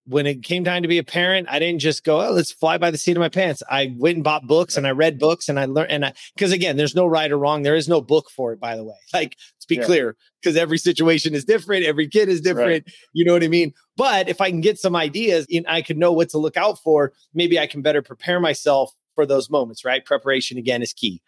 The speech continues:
Speaker 1: And now here you are stepping into what gave you the confidence? 'Cause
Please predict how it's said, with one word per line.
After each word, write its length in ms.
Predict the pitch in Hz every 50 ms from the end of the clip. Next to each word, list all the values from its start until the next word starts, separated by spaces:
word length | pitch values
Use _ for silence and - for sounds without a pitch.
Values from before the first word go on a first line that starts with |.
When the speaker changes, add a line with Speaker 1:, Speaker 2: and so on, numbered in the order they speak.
| _ _ _ _ _ _ _
Speaker 1:
And 120 | - 147 151
now 180 | 160 160 165
here 220 | 156 151 180 185 180
you 180 | 175 165 160
are 180 | 151 151 151 139
stepping 460 | - - - 165 156 - 151 139 147
into 420 | 147 147 143 - - - 127 117 - _ _ _ _ _ _ _ _ _ _ _ -
what 340 | 120 143 196 254 285 294 - - 175
gave 440 | - 214 202 190 185 190 180 147 135
you 600 | 143 139 139 135 127 113 107 98 101 104 110 113 _ _ _ _ _ -
the 100 | 143 -
confidence? 640 | - - - - 165 151 127 - - 110 98 - -
'Cause 220 | - 151 131 120